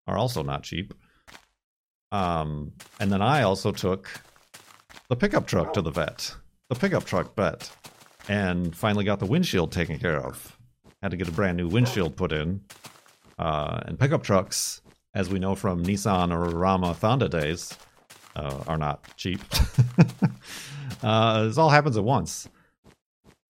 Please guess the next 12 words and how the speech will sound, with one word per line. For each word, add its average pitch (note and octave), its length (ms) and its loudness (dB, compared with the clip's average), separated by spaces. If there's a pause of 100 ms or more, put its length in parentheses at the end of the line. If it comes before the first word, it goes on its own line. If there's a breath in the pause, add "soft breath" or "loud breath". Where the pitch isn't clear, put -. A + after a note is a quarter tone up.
(1600)
Uh, E2+ 300 -10
so - 160 -8
we G2 60 -6
took B2 200 -2
care D3 180 0
of A#2 80 6
that. F2+ 480 4
That's - 240 0
taken F#2 260 2
care D2+ 220 -4
of. - 360 -8 (3750)
Um, - 460 -10